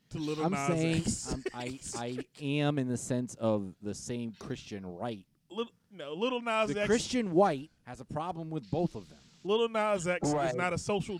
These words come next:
Speaker 1: justice warrior. Uh,
Speaker 2: I know he's not,
Speaker 1: Colin,
Speaker 2: but
Speaker 1: Colin Kaepernick is a superstar.
Speaker 2: that's
Speaker 3: So
Speaker 2: why
Speaker 3: wait, the
Speaker 2: why
Speaker 3: point that Joey's trying to make is,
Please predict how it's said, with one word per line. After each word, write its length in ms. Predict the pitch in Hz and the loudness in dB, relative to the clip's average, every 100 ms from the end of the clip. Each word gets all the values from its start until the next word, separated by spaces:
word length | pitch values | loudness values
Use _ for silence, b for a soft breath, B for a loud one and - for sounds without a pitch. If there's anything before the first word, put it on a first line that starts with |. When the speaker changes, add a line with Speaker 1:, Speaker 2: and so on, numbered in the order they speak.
| 143 | -2
Speaker 1:
justice 440 | 175 - 165 135 | -2 -2 -10 -12
warrior. 520 | 139 165 151 117 123 - b b b b - | -6 -4 -4 -6 -12 -16 b b b b -8
Uh, 380 | 143 147 143 147 | -6 -4 -4 -6
Speaker 2:
I 80 | 147 | -4
know 200 | 175 277 | 4 6
he's 180 | 233 127 | 6 0
not, 180 | 127 95 | -2 0
Speaker 1:
Colin, 320 | 202 226 208 | 2 4 4
Speaker 2:
but 100 | 208 | 2
Speaker 1:
Colin 300 | 233 220 208 | 2 2 2
Kaepernick 540 | - 214 185 185 180 | 2 2 2 -2 -4
is 280 | 165 156 131 | -6 -6 4
a 40 | 214 | 4
superstar. 360 | - - 123 104 120 - _ _ B B B - - | 4 -6 -10 -14 -20 -20 _ _ B B B -20 -10
Speaker 2:
that's 120 | 143 | 0
Speaker 3:
So 140 | 170 214 | 2 4
Speaker 2:
why 80 | 196 | 2
Speaker 3:
wait, 220 | 196 170 | 2 0
the 80 | 175 | -2
Speaker 2:
why 120 | 160 | 0
Speaker 3:
point 280 | 247 254 - | 0 0 0
that 120 | 214 | -2
Joey's 320 | 185 185 185 185 | 0 0 0 0
trying 220 | 175 165 | 0 2
to 60 | 156 | 2
make 360 | 156 156 151 - | 2 0 -2 -2
is, 480 | 131 127 127 131 | 0 2 0 -4